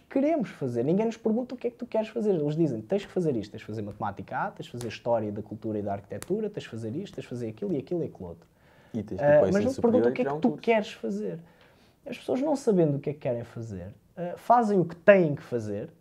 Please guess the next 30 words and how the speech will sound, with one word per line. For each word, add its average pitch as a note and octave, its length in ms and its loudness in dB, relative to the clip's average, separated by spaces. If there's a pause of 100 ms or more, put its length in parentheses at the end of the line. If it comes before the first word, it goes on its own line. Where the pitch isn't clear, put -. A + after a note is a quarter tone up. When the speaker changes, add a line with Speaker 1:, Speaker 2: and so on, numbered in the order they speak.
(100)
Speaker 1:
e - 60 -10
depois A3 180 -4
quando A3+ 180 -6
chegam G#3+ 220 -4
a G3+ 40 -6
casa G#3 200 -2
já G#3 120 -8
não G3+ 80 -8
fazem F#3 260 -2
mais F#3 180 -4
nada. C#3 300 -10
Porque - 160 -20
sentem G#3+ 380 2
que E3 120 -6
já F#3+ 140 4
fizeram F#3 500 2
qualquer E3+ 360 -2
coisa A#2+ 400 -2 (680)
durante C3+ 400 4
a B2+ 40 2
primeira C#3 440 4
parte B2 320 2
do C3 100 -4
dia, A2+ 280 -2
que - 120 -18
é - 40 -14
quando - 180 -16
foram A2+ 300 -4
à - 20 0
escola. A2 400 -6